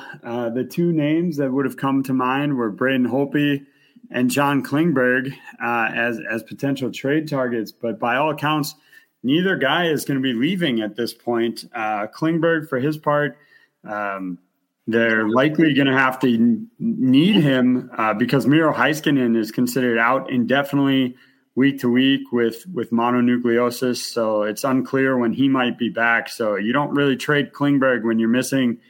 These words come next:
you know, your other, you know, top two defensemen. Um, the only thing that,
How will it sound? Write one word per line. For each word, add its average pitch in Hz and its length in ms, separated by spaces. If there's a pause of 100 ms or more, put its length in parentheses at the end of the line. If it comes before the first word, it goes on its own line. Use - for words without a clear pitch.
(400)
you 113 100
know, 104 160
your 110 260
other, 127 520
you 117 100
know, 101 120
top - 360
two 135 480
defensemen. 135 800 (480)
Um, 117 380
the 139 120
only 165 200
thing 165 560
that, 131 300